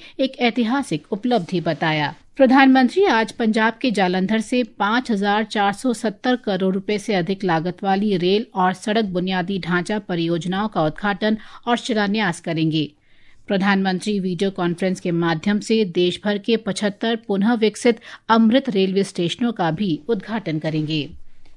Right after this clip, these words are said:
समुद्री प्रशासन महानिदेशालय ने निर्देश दिया है कि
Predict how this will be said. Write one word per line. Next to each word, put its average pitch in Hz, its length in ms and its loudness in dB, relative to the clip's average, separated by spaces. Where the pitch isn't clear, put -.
समुद्री 262 520 8
प्रशासन 269 600 2
महानिदेशालय 226 880 4
ने 254 140 6
निर्देश 190 580 2
दिया 220 260 4
है 226 160 2
कि 240 140 -4